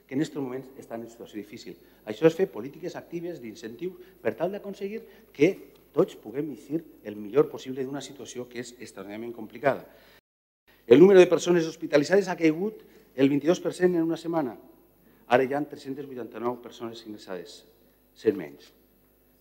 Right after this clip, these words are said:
Malgrat tot, nosaltres estem lluitant en tots els, en tots els àmbits, en el plano econòmic, en el plano social i el pla sanitari, sobretot en el sanitari, perquè sense superar la pandèmia no hi haurà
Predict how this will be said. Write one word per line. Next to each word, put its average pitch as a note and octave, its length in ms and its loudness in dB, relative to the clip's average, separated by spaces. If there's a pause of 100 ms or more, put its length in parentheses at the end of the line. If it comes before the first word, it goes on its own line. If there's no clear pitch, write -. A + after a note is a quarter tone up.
(140)
Malgrat B2 400 -2
tot, D#3+ 160 8 (320)
nosaltres G#2 560 -4 (240)
estem B2+ 320 -8 (520)
lluitant B2+ 400 0 (140)
en G2 120 -20
tots C#3 200 -12
els, B2+ 140 -16 (500)
en - 80 -20
tots C3+ 160 -10
els C3+ 100 -14
àmbits, F#2 380 -12 (320)
en F#2 100 -16
el F2 40 -18 (140)
plano C3 280 -8 (240)
econòmic, A#2 500 -14
en A#2+ 120 -20
el - 40 -20
plano A#2 220 -14
social G2+ 340 -20 (380)
i F#2 60 -8
el F2+ 80 -12
pla G#2 200 -12
sanitari, E2 420 -16 (540)
sobretot B2 400 -2
en C3+ 80 -12
el - 60 -18
sanitari, G#2 420 -16 (300)
perquè - 280 2
sense D3 380 -4 (140)
superar C3+ 360 -14
la E3+ 100 -12
pandèmia C3 420 -12 (560)
no A#2 80 -4
hi A2 100 -8
haurà F#2+ 240 -12